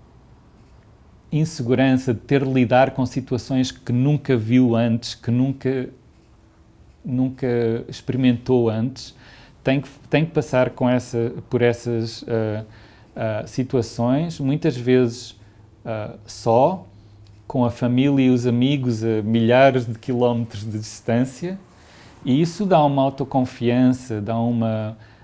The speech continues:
ah, abertura de mentalidade, ah, dá um, uma, uma segurança para se cons-, e, e uma,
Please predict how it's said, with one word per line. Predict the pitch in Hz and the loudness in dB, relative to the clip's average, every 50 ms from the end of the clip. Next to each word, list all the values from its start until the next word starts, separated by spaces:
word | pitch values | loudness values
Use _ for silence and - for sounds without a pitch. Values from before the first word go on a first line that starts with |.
| _ _ - | _ _ -10
ah, | 120 113 110 107 104 104 107 104 110 110 - - - - - - - - - - - - - - | -6 -6 -4 -4 -6 -8 -10 -12 -12 -14 -16 -16 -18 -20 -20 -20 -20 -20 -20 -20 -20 -20 -10 -8
abertura | 131 113 117 110 - - - 143 147 147 143 131 | -6 -4 -4 -4 -6 -6 -2 0 0 2 2 0
de | 110 120 | 0 2
mentalidade, | 127 127 127 127 143 135 135 135 123 110 120 117 120 123 123 120 104 101 107 104 98 101 - - - - - - - - - | 2 2 2 2 0 0 2 2 4 6 6 8 8 8 6 6 4 0 -2 -4 -4 -8 -12 -18 -20 -20 -20 -20 -20 -20 -8
ah, | - 123 117 117 113 113 117 117 113 113 110 110 110 120 - - - - - | -2 0 2 2 4 4 2 2 0 0 -2 -4 -4 -6 -10 -14 -18 -14 -12
dá | 131 120 117 123 123 120 123 123 120 120 120 - | -10 -2 2 4 6 6 6 6 6 4 2 0
um, | 135 131 127 123 123 123 120 127 - | -2 -2 0 0 0 0 -2 -4 -6
uma, | 180 135 123 120 120 117 113 110 110 110 107 107 110 - - - - - - - - - - - | -6 -6 -4 -2 -2 0 0 0 -2 -2 -4 -6 -10 -12 -16 -20 -20 -20 -20 -20 -20 -20 -14 -4
uma | - 123 131 | -2 -2 -2
segurança | 131 - - 143 127 120 135 131 143 156 160 143 - - 117 101 95 107 - - - - - - - - - - - - - - - - - - - - - - - - - | -2 -2 -4 -2 2 4 6 6 6 6 4 2 0 -4 -8 -8 -8 -8 -10 -16 -20 -20 -20 -20 -20 -20 -20 -20 -20 -20 -20 -20 -20 -20 -20 -20 -20 -20 -20 -20 -20 -12 -4
para | 131 120 117 120 | -2 0 0 0
se | 113 - - - | -2 -6 -12 -12
cons-, | - 131 123 120 117 - - | -6 -4 -4 -4 -4 -6 -6
e, | 127 123 123 123 - 127 123 120 | -4 -2 -2 -2 -2 -4 -2 -2
e | |
uma, | 120 117 117 113 110 110 107 107 104 101 101 | -2 0 0 0 0 -2 -2 -4 -4 -6 -8